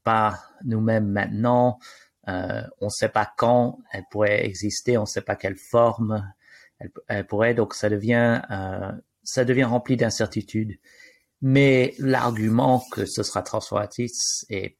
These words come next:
plus ou moins, est, est, est simple. Si on regarde les espèces animales, espèces, euh, essentiellement les mammifères ou les singes, euh,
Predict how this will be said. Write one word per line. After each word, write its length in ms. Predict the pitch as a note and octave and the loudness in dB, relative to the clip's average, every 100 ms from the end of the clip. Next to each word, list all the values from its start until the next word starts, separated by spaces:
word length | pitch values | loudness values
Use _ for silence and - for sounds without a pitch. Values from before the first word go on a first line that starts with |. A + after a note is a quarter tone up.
| - | -8
plus 220 | A#2 G2+ | -4 -2
ou 60 | G2+ | -2
moins, 360 | G2+ G#2+ G#2 | 0 0 -2
est, 180 | A2+ F2+ F2+ - | -6 -10 -12 -16
est, 360 | - - - - _ _ | -16 -14 -14 -16 _ _
est 80 | - | -4
simple. 580 | - G#2+ B2+ C3+ C3 - - - - _ | -2 2 0 0 -4 -4 -12 -20 -20 _
Si 280 | - - A2 | -10 -4 0
on 120 | G2+ | 0
regarde 560 | - A#2 A#2 A2 A2 G#2+ | 0 0 2 2 2 -2
les 440 | G2+ G#2 G2 G2 | -2 -2 -2 -2
espèces 560 | G#2+ - - G#2 - - | -2 -2 -2 -2 -2 -6
animales, 540 | G2 G2+ G#2 A2 G#2+ | -6 -4 -2 0 0
espèces, 460 | G2 - G#2 - - - | -2 -4 -6 -6 -10 -10
euh, 320 | G2+ F#2+ G2 | -10 -8 -10
essentiellement 640 | G2+ A2+ - G2+ G#2 G#2 | -8 -8 -4 -4 -2 -2
les 140 | G2 G2 | -4 -4
mammifères 760 | G2 G2+ F#2+ - G#2+ A2 G2 | -4 -6 -6 -2 2 2 0
ou 60 | F#2 | -6
les 160 | F#2+ | -8
singes, 580 | G2 A2+ A2+ A2+ A2 - _ - - _ _ - | -6 -2 0 0 -4 -8 _ -20 -20 _ _ -10
euh, 340 | F2+ F2+ F2+ | -8 -6 -6